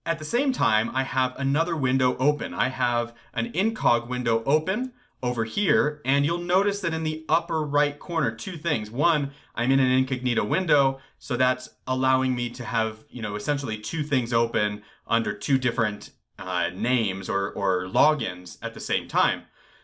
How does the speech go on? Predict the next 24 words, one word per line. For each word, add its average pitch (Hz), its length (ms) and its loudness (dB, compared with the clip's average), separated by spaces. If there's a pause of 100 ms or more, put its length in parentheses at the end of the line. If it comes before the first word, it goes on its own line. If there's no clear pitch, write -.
Now, 131 160 2
the 127 120 0
other 226 180 0
thing 113 220 -2
that 110 60 -6
you'll 113 120 -6
notice 113 320 -2
is 113 160 -8
that 120 160 -6
the 120 60 -8
picture 165 400 -4
here 117 180 0
is 104 100 -4
completely 107 380 -4
different, 113 380 -2
and 110 100 -4
that's 123 160 -2
because 127 480 -2 (260)
I've 160 220 -2
logged 175 240 0
into 147 240 -2
this 180 640 -2
from 120 480 0
my 104 420 0